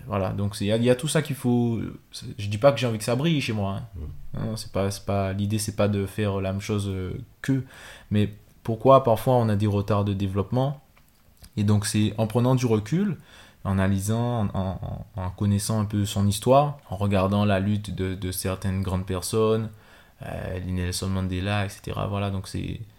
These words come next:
Speaker 1: c'est aussi en, en étudiant ça, en re-, en s'informant sur l'actualité, sur la politique. Euh, voilà, c'est, c'est, voilà, je pense que, qu'on peut, on prend du recul et on, et on, et on voit que ce dont on manque, et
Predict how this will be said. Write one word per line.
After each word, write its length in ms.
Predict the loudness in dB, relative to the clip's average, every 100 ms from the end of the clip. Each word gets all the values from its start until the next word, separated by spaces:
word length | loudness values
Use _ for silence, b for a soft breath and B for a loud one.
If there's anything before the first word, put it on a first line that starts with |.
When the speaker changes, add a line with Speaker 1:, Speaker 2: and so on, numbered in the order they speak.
| b
Speaker 1:
c'est 140 | -12 -10
aussi 180 | -2 0
en, 80 |
en 320 | 2 0 -2 -2
étudiant 460 | -2 -4 -2 -2
ça, 360 | -2 -4 -4 -10 B B B _
en 120 | -4
re-, 180 | -2 0
en 220 | 0 -2 0
s'informant 580 | 0 0 0 2 0 0
sur 140 | -2
l'actualité, 680 | -4 -2 -2 -2 -2 -4 -4
sur 140 | -4
la 80 | -4
politique. 580 | -2 -4 -2 -6 -6 -16 b b b b b -12
Euh, 240 | -10 -8 -8 -10 -14 -14 -6
voilà, 380 | -4 -4 -8 -14 -18
c'est, 520 | -10 -8 -6 -6 -6 -6 -8
c'est, 440 | -10 -14 -16 -16 -8
voilà, 160 | -4 -4
je 100 | -4
pense 180 | -6
que, 540 | -4 -4 -2 -2 -4 -6
qu'on 140 | -6 -6
peut, 140 | -6 -4
on 80 | -4
prend 220 | -2 -2
du 80 | 0
recul 420 | -2 0 -2 0
et 140 | -2
on, 160 | -2 -6 -12 -12 -8
et 60 |
on, 200 | -8 -8 -12 -18 _ -20 _ _ _
et 80 | -2
on 120 | -2
voit 380 | 0 0 0 -2
que 80 | -8 -6 -8 -8 -10 -14 -20 -10
ce 160 | -4
dont 160 | -2 0
on 80 | 0
manque, 300 | 0 -2 -4
et 180 | -8 -8